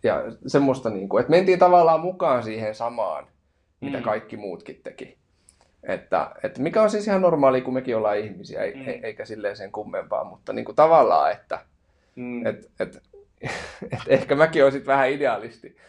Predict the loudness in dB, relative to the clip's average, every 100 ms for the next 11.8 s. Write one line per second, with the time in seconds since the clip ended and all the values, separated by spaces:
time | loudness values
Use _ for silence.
0 | _ -6 -4 -2 -2 -4 -4 -4 -2 -2
1 | -4 -12 -12 -14 -14 -14 -14 -16 -14 -10
2 | -8 -4 -2 -2 -6 -10 -10 -18 -14 -6
3 | -6 -6 -14 -14 -14 -12 -10 -10 -10 -18
4 | -20 _ -18 -16 -16 -18 -16 -14 -14 -12
5 | -12 -12 _ _ _ _ -16 -14 -10 -10
6 | -10 -16 -18 _ _ _ 0 0 0 -4
7 | -6 -6 -10 -8 -10 -12 -10 -10 -10 _
8 | -8 0 2 2 0 0 -2 -2 -4 -8
9 | -6 -4 -6 -6 -8 -10 -14 -16 -20 -16
10 | -10 -10 -10 _ _ -10 -2 -2 -2 -6
11 | -6 -6 -2 2 4 6 4 -2